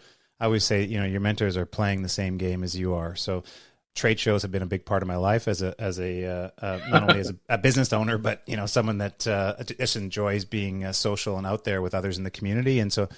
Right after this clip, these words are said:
Speaker 1: I met all three at, uh, at trade shows and, um, you know, went out and had dinner and created a friendship and, and ultimately had c-,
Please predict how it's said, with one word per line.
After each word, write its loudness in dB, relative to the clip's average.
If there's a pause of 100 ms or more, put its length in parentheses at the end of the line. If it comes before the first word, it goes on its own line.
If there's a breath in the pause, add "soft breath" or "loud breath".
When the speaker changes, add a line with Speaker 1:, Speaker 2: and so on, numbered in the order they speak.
(240 loud breath)
Speaker 1:
I -4
met -2
all 0
three -2 (120)
at, -4
uh, 2
at 0
trade 0
shows 0
and, -4
um, -4 (280)
you -10
know, -8
went -2
out 2
and -4
had -2
dinner 2
and -2
created 2
a -2
friendship -2
and, -4
and 0
ultimately 0
had 0
c-, -20